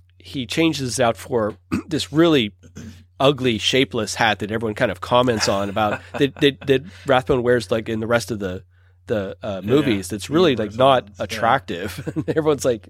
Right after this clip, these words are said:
Speaker 1: "Okay, that's weird, but okay." 'Cause the Deerstalker, you wouldn't have worn it in the city. It wasn't a, um, you know,
Speaker 2: Right.
Speaker 1: a Holmes,
Speaker 2: I
Speaker 1: Hol-
Speaker 2: mean, he's wearing it
Speaker 1: yeah.
Speaker 2: out here on the moors.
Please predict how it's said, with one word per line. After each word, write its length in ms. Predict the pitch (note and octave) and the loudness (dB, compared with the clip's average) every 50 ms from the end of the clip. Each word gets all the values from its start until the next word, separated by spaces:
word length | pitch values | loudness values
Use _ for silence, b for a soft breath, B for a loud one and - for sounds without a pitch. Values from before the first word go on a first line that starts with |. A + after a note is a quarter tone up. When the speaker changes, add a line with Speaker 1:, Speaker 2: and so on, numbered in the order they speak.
| _ - | _ -10
Speaker 1:
"Okay, 400 | D3 F#3 - C#3 B2+ C#3 E3+ - _ - | -10 -6 -2 -2 -2 -2 -4 -6 _ -18
that's 160 | - - - - | -18 -16 -14 -12
weird, 220 | G#2 G2+ A#2+ - | -10 -10 -10 -10
but 200 | - A#2 A2 - | -10 -10 -10 -10
okay." 200 | - B1+ - G#2+ - B B B B B | -10 -14 -14 -14 -16 B B B B B
'Cause 140 | - G3+ | 2 2
the 80 | F#3 A3 | 4 4
Deerstalker, 480 | G#3 D4+ C#4+ - G3+ E3+ - D3+ C#3+ C3+ | 2 2 2 4 4 2 4 2 2 2
you 140 | C3+ C#3+ | 2 2
wouldn't 260 | C#3 C#3+ D3 C#3 C3+ A#2+ | 2 2 2 2 0 -2
have 140 | B2 A2+ | -4 -6
worn 260 | B2 B2+ C3 B2 A#2 A2+ | -4 0 0 2 2 2
it 240 | G#2 G#2 F#2 - - b b b b b b b b b _ _ - - | 0 -2 -4 -10 -18 b b b b b b b b b _ _ -8 0
in 120 | C#3+ B2 | 0 0
the 60 | A2+ G2+ | 0 0
city. 440 | - - D3+ C3+ G#2+ E2+ C2+ B1 G2 | 0 4 4 4 2 2 -8 -12 -10
It 80 | A#2+ A#2+ A#2 | -8 -4 0
wasn't 280 | B2+ B2 A#2 A#2+ G#2+ | 0 0 0 0 -4
a, 360 | G2+ F#2+ F#2+ - - - G#2+ | -4 -4 -6 -8 -8 -8 -8
um, 180 | G2+ G2 G#2 G#2+ - B B B B B B B B | -8 -8 -10 -14 -20 B B B B B B B B
you 80 | C#3+ | -8
know, 120 | B2+ B2 A2+ | -2 0 2
Speaker 2:
Right. 280 | C3 A#2+ A2 G#2 G2+ - | 2 2 0 -4 -4 -2
Speaker 1:
a 120 | D#3 C#3+ C#3 | 0 0 2
Holmes, 300 | C3+ E3 G3+ G#3 E3+ - | 4 4 2 2 0 -6
Speaker 2:
I 80 | - | -4
Speaker 1:
Hol- 140 | G2+ D#3 G#3 | 0 0 0
Speaker 2:
mean, 80 | B2+ B2 | 0 -2
he's 140 | C3+ C3 A2 | -8 -10 -8
wearing 280 | A2 A#2+ B2+ B2 G#2+ | -6 -6 -6 -6 -4
it 60 | G2 E3 | 0 2
Speaker 1:
yeah. 120 | F#3 C#3 | 2 2
Speaker 2:
out 60 | - A2+ | 2 0
here 280 | A#2 A2+ A2 G#2+ G2 - | -8 -12 -12 -14 -16 -14
on 120 | - A2+ A2+ | -14 -12 -12
the 60 | A2 | -12
moors. 320 | A2 A#2+ C3+ B2 G2+ F#2+ | -14 -14 -16 -16 -18 -16